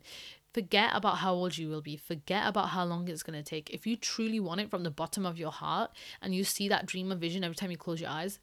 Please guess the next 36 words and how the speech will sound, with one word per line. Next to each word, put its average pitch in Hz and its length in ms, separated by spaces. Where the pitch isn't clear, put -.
go 196 180
and 220 100
do 175 160
it. - 280
There's 185 240
no 185 200
problem. 151 460
Take - 220
your 208 100
time. 151 300
It's - 120
fine. 269 220
So 262 320
I 269 140
hope 349 240
you 381 80
all 381 100
enjoyed 226 380
that. 208 300
And, 190 500
uh, 196 160
please 269 320
do 311 140
follow 262 240
the 262 80
podcast. 202 540
Follow 214 200
me 220 260
on 175 320
Instagram 254 640
at - 140
The 180 80
Word 208 240
Affairs, 247 520
Kainat 165 300
Rabnawaz, 254 560